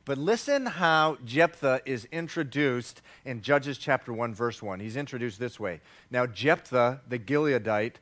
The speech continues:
was a mighty man of valor, but he was the son of a harlot." That's how he's introduced. Verse two says, "Gilead's wife," Gilead was Jephthah's father, "Gilead's wife bore sons,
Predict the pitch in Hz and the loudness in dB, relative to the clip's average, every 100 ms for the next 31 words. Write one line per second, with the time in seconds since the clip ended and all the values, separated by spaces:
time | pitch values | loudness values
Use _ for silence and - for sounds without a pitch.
0 | _ _ _ 123 117 117 113 127 147 156 | _ _ _ -8 -4 -4 0 2 2 2
1 | 143 131 123 113 95 87 123 131 117 87 | 0 0 0 0 -4 2 6 6 6 0
2 | 101 120 _ _ _ _ _ _ _ _ | -6 -10 _ _ _ _ _ _ _ _
3 | _ _ _ - _ _ - 113 104 113 | _ _ _ -20 _ _ -2 -2 0 -4
4 | 101 85 90 92 - - 123 127 127 131 | -6 -8 -10 -10 -12 -6 -2 -2 -4 -8
5 | 135 131 _ _ 107 107 104 104 104 104 | -14 -20 _ _ 0 0 0 -2 -8 -16
6 | - _ - 98 98 98 98 101 _ _ | -20 _ -8 -4 -2 -4 -6 -14 _ _
7 | _ - 101 87 80 - _ _ _ _ | _ -10 -6 -6 -8 -16 _ _ _ _
8 | _ _ _ _ _ _ _ - 107 - | _ _ _ _ _ _ _ -8 -8 -6
9 | 110 101 92 95 - 90 85 76 - - | -6 -6 -8 -12 -12 -12 -12 -14 -20 -20
10 | _ _ _ _ _ _ _ - 113 - | _ _ _ _ _ _ _ -8 -6 -6
11 | 131 131 120 104 95 110 139 135 113 95 | -8 -6 -6 -6 -6 -4 0 0 -2 -2
12 | 104 117 101 - 117 113 107 92 101 87 | 0 2 0 -4 -4 -4 -4 -6 -10 -6
13 | 113 104 98 90 - 107 101 90 90 123 | -6 -6 -10 -10 -2 -2 -2 -6 -6 -4
14 | 135 120 95 104 120 92 92 120 143 160 | -2 -4 -4 0 0 -2 -4 0 0 -2
15 | - 110 101 127 143 | 0 0 0 -8 -16